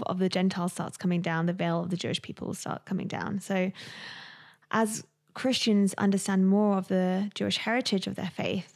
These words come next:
and really start, um, start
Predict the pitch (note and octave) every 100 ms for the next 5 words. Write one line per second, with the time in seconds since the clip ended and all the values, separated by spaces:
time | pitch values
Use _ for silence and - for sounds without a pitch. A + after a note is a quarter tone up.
0 | - G3+ F#3+ G3 G3 F#3+ - F#3+ F#3+ -
1 | - G3 F#3 F#3 F#3+ - _ _ _ _
2 | _ _ - C4 A3+ G3+